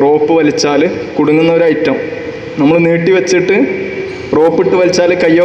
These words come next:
കാലോ കുടുങ്ങിയിട്ട് പിടിച്ചെടുക്കുന്ന ഒരു തോട്ടി, ഒരു തോട്ടി ഉണ്ടാക്കിയിട്ടുണ്ട്. അതേറ്റാ പോയത്. ഞങ്ങൾ ഇറങ്ങി, ഞാനും എൻ്റെ കൂടെ മുരളി എന്ന് പറയും,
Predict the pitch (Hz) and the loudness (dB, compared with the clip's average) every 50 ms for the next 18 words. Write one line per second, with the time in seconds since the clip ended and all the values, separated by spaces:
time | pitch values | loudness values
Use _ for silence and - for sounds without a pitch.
0 | 175 175 170 165 170 175 170 165 151 156 160 151 - 175 165 165 165 151 - 170 | 2 2 2 2 2 2 2 2 2 2 2 2 0 -2 -2 0 -2 -2 0 0
1 | 170 160 - 170 165 170 170 165 165 175 170 165 - - - 165 165 165 - - | -2 0 0 0 0 2 2 2 2 2 2 0 0 -2 0 0 0 0 0 -2
2 | 147 127 - - - - - - - - - - 147 147 156 151 156 151 151 151 | -2 -2 -2 -4 -6 -8 -8 -8 -10 -10 -6 -4 -2 -2 0 0 2 2 2 2
3 | 151 160 151 139 131 113 117 123 113 - 120 - - 139 147 151 151 160 151 147 | 2 2 2 2 0 0 -2 -2 -2 -2 -4 -2 0 0 2 2 2 2 2 2
4 | 139 127 - - - - - 131 117 - - - - - - - - 107 113 - | 2 2 2 0 -2 -4 -6 -8 -8 -8 -8 -8 -8 -8 -10 -10 -10 -10 -10 -10
5 | 117 - - - - - - - - - - - - - - - - - - - | -10 -10 -10 -12 -12 -12 -12 -14 -14 -14 -14 -14 -14 -14 -14 -14 -14 -16 -16 -16
6 | - - - - - - - - 135 147 151 165 170 180 175 165 165 165 165 170 | -16 -14 -12 -10 -10 -8 -4 -2 0 0 2 2 2 2 2 2 2 2 2 0
7 | 170 - - 143 143 143 151 160 160 156 156 151 156 156 156 156 156 143 139 139 | 0 -2 -2 -2 0 0 2 2 2 2 2 2 2 2 2 2 4 2 4 2
8 | 139 139 143 151 147 151 151 147 - - 107 101 | 2 2 2 2 2 2 4 2 2 2 0 -2